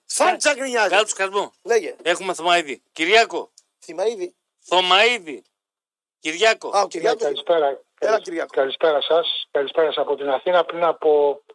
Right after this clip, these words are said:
Speaker 3: λίγα λεπτά ολοκληρώθηκε η άτυπη διάσκεψη των διαιτητών της Super League ένα, οι οποίοι ενημέρωσαν τον, ε, πρόεδρο της Επιτροπής Διαιτησίας της uefa για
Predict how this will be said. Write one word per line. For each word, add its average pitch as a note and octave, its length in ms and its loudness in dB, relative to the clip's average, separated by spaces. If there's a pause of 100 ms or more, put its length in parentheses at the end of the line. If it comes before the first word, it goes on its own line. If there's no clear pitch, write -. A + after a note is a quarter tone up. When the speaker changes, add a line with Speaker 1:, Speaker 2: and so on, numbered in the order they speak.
(320)
Speaker 3:
λίγα D#3+ 320 -4
λεπτά D3+ 360 0
ολοκληρώθηκε D#3 1120 0 (540)
η C3+ 220 -4
άτυπη C#3 720 -2
διάσκεψη D3 760 -2
των C#3 200 -2
διαιτητών C#3 500 -2
της - 200 -4
Super D#3 220 0
League D3 400 -8
ένα, D3 540 -2 (540)
οι D3 100 -4
οποίοι F3+ 320 0 (100)
ενημέρωσαν D#3 760 0
τον, C3+ 380 -2
ε, A#2+ 280 -8 (520)
πρόεδρο E3 500 2
της - 220 -2
Επιτροπής C#3+ 460 -2
Διαιτησίας D#3+ 480 -4
της D3 160 -10
uefa C#3+ 680 2
για C3 680 0